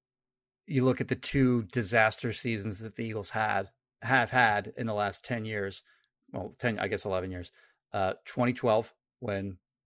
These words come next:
they just had a totally decimated, uh,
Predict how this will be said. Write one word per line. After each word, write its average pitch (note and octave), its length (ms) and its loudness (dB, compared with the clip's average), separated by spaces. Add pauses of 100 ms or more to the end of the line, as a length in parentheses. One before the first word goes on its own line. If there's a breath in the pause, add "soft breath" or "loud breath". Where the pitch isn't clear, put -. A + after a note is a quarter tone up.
(140)
they G#2 380 2 (100)
just - 220 -4
had G#2 260 0 (100)
a A#2 60 -4 (240)
totally A#2 440 2 (140)
decimated, G2+ 640 -2 (380 soft breath)
uh, G2 140 -2